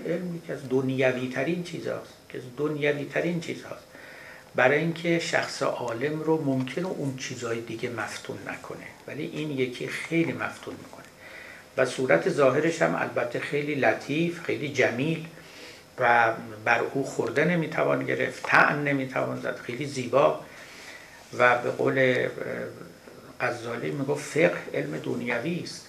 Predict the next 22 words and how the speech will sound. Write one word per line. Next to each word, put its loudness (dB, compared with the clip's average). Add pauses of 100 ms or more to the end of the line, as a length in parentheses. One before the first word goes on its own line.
(140)
حتی -4 (220)
فقه -2
را 0
هم -6
علم -6 (160)
دنیوی -4
می‌دونست، -8
فقیهان -4
را 0
عالمان -2
دنیا -6
می‌دونست -8 (100)
و -6 (120)
غزالی -6
هم، -2 (880)
مولوی -4
هم -4
قطعاً -2
همین -4
عقیده -6
رو -4
داشت. -14